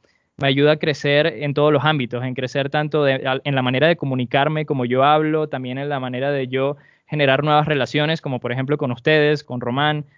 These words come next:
con Kitbit, eh, y, y realmente me ha hecho crecer en todos los ámbitos, y me ha hecho conocer mucha gente, y me ha hecho, me ha hecho ser una mejor persona. Entonces, de eso se trata el canal.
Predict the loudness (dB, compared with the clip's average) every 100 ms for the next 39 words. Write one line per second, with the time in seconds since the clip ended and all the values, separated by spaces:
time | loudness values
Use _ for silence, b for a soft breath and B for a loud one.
0 | b -12 -2 -2 0 -4 -6 -10 _ _
1 | _ -10 -8 -8 -10 -18 _ _ -10 -6
2 | -2 2 2 2 4 4 4 2 0 2
3 | 4 4 4 4 4 2 -2 -8 -18 _
4 | -8 -4 -2 -2 -4 -4 -4 -2 -2 -4
5 | -6 -6 -6 -2 -2 0 0 0 0 2
6 | 2 4 4 0 -8 _ _ _ _ -2
7 | 0 0 -2 0 2 2 2 0 0 -2
8 | -6 -6 -4 -2 0 -2 -4 -2 2 4
9 | 2 0 -2 -2 -2 -4 -8